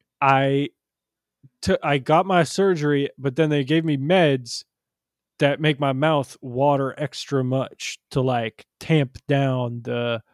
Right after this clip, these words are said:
the decay or whatever in my mouth. So I can't help but slobber all over the place.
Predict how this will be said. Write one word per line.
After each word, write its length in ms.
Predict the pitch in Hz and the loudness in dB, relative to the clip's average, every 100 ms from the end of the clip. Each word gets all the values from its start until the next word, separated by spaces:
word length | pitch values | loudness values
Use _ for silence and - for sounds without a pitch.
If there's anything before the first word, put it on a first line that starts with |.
| _ _ _ _ _ _ _ | _ _ _ _ _ _ _
the 100 | 139 | -10
decay 640 | 123 127 123 - 139 127 | -6 -6 -6 -4 -2 -2
or 100 | 123 | -4
whatever 540 | 117 123 127 120 123 120 | -6 -6 -4 -4 -4 -4
in 80 | 120 | -4
my 140 | 117 | -4
mouth. 320 | 123 135 110 - - - _ | -4 -6 -6 -12 -20 -20 _
So 340 | - 139 131 - _ _ _ _ _ - | -6 -2 -2 -6 _ _ _ _ _ -4
I 120 | 175 | -4
can't 400 | - 202 185 - | -2 0 2 0
help 300 | 135 202 196 | 2 2 2
but 240 | 131 139 - | -6 -8 -8
slobber 640 | - 143 165 180 151 147 | -10 -4 0 0 0 0
all 200 | 151 156 | 2 0
over 260 | 180 160 127 | 0 -2 -4
the 100 | 117 | -6
place. 640 | - 117 113 120 - | -8 -8 -8 -10 -14